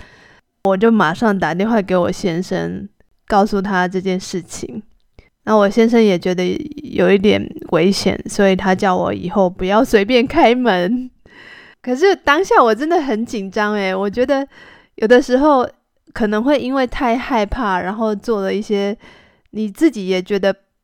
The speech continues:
不太好的决定，就是把门打开。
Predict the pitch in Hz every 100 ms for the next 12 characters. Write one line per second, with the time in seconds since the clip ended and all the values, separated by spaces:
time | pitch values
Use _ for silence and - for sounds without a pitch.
0 | _ _ - 208 262 277 190 185 202 -
1 | 190 226 185 190 214 214 190 175 190 165
2 | 175 196 220 - 220 - 196 202